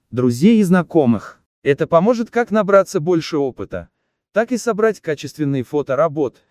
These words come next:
которые будут привлекать клиентов. Рекламируйте свои услуги.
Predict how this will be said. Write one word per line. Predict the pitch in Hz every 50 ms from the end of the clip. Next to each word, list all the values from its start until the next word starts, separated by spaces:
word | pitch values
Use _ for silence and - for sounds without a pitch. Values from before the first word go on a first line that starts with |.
| _ _ _
которые | - 147 143 - 208 208 208 202 175
будут | 147 170 185 170 160 - -
привлекать | 151 151 135 131 139 120 - 135 127 - -
клиентов. | 139 139 135 127 120 107 107 - 113 - _ _ _ _ _ _ -
Рекламируйте | 110 127 139 - 151 147 147 185 247 302 339 311 - 294 247
свои | - - 214 202 180 170
услуги. | 160 151 - - 180 180 170 151 123 117 110 104 101